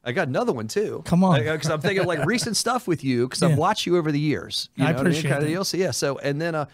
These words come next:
Speaker 1: Boys of Summer, 'cause you talked about a lot of other artists and experiences. We've talked for a long time about some other things that are out there that you've done, but that's obviously, to me, near and dear to you. And
Speaker 2: Boys of
Speaker 1: you kn-,
Speaker 2: Summer.
Speaker 1: Exactly, exactly. So, like, you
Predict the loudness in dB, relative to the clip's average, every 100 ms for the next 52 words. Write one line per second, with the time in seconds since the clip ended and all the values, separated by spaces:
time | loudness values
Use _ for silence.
0 | _ _ -8 -6 -4 -2 -2 -2 -6 -8
1 | -4 -4 -2 -2 0 0 0 0 0 0
2 | 2 2 2 0 -2 _ _ _ _ -2
3 | 0 0 -4 -2 -2 -2 -4 0 0 0
4 | -2 0 0 -2 -4 -8 -8 -8 -4 -4
5 | -4 -4 -4 -4 -8 -12 -12 -10 -6 -4
6 | -4 -4 -4 -4 -6 -4 0 0 0 0
7 | 0 -2 -6 _ _ -8 -6 -6 -4 -2
8 | -2 -2 -2 -4 -2 0 0 0 0 -2
9 | -2 -2 -2 -4 -4 -4 -6 -10 _ _
10 | -8 -4 0 0 0 -4 -6 -10 _ -6
11 | -6 -4 -2 -2 -2 -6 -8 -8 -6 -6
12 | -6 -6 -4 0 -2 -4